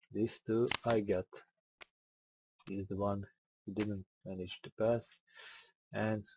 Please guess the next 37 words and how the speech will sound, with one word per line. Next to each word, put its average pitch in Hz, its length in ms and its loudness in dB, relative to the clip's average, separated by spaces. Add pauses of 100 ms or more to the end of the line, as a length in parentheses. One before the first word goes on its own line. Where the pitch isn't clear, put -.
(240)
my 95 260 -2
cards 95 280 0 (100)
get 90 200 -2
back 95 140 -4 (140)
to 92 40 -12
me 98 280 -6 (320)
because 95 460 -6 (120)
I 90 60 -6
didn't 95 260 -6
even 95 240 -4 (140)
use 104 280 0
them. 110 240 2 (1600)
I 95 40 -10
didn't 98 280 -4
have 107 120 4
a 90 40 -6
chance 131 420 4
to 92 140 -8 (760)
speak - 340 2
with 90 120 -2
the 95 60 -2
girl, 95 300 -2 (640)
and 95 140 -8
he 98 120 0
busted 92 460 2
in 92 160 0
and 90 120 -6 (120)
talk 90 260 2 (460)
bad 92 220 2
things 92 240 -2
about 87 300 0
me. 90 180 -4
But 127 200 10 (1000)
it 135 160 8
is 113 160 10
the 104 100 6
revenge. 98 580 2